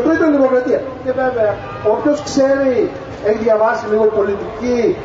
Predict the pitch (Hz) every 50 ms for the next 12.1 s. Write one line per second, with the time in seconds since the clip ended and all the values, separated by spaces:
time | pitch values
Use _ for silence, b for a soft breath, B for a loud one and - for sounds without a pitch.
0 | - - - - - 202 190 180 175 170 170 185 214 220 202 196 180 175 170 165
1 | 156 143 139 - 139 131 127 - - - - - - - - - - - - -
2 | - 254 240 247 - - 262 226 208 196 190 175 165 160 165 - 220 214 214 220
3 | 269 294 320 330 320 320 330 277 262 247 214 - - 233 214 214 220 233 233 190
4 | 190 170 160 156 151 - - - - - - - 208 240 254 254 262 262 - -
5 | 240 226 208 214 208 214 214 220 - - - - - - - 277 277 277 - 285
6 | 269 262 - - 240 262 285 330 330 339 330 330 320 302 269 226 - - - -
7 | - - - - 233 226 233 226 220 214 202 196 196 196 202 196 202 196 - -
8 | - - - - 220 226 220 214 - - 214 196 - - - 254 285 294 - 285
9 | 254 254 - 220 226 277 269 262 262 - - 269 247 220 - - - - - -
10 | 233 220 233 226 220 220 220 220 202 202 - - - 277 277 277 233 233 214 196
11 | 190 180 180 269 285 285 277 302 285 254 240 226 202 190 185 196 214 208 - 320
12 | 330